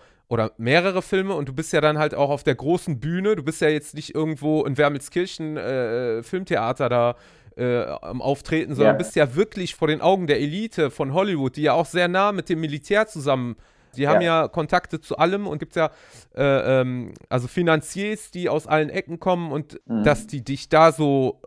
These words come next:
Speaker 1: rausgeätzt haben, rausgeekelt haben oder auch so mehr oder weniger versucht haben, niederzumachen,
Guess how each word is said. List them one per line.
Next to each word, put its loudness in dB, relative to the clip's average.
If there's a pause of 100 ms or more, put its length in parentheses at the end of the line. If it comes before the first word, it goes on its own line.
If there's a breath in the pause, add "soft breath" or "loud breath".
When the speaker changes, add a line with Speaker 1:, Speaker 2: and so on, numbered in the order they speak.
Speaker 1:
rausgeätzt 0
haben, 0
rausgeekelt -2
haben 0
oder -2
auch -2
so -4
mehr 0
oder -2
weniger -4
versucht -8
haben, 2
niederzumachen, -2